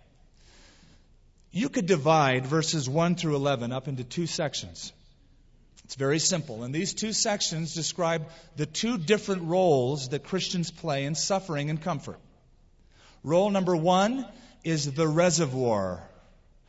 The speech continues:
That is where you are hurting and you take in all of the comfort of God that you can. The second phase is the channel.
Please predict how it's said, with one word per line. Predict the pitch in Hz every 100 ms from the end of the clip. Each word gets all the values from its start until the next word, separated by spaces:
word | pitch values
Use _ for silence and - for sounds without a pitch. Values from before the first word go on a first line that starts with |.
| - - -
That | 151 202
is | 196
where | 160 170
you | 147 151 226 226 226 226
are | 160
hurting | 156 190 196 180 190 175
and | 147
you | 135 175 202
take | - 175 170
in | 170 180 147 123 123 123
all | 147 160
of | 175
the | 151
comfort | - 165 147 151
of | 123
God | 135 127 127
that | 120
you | 127
can. | 123 139 107 98 87 - - _ - - - -
The |
second | 165 - 220 226 208
phase | - 165 147 156 180 - -
is | 165 165 156 - - -
the | 123 147
channel. | 151 190 190 175 131 98 82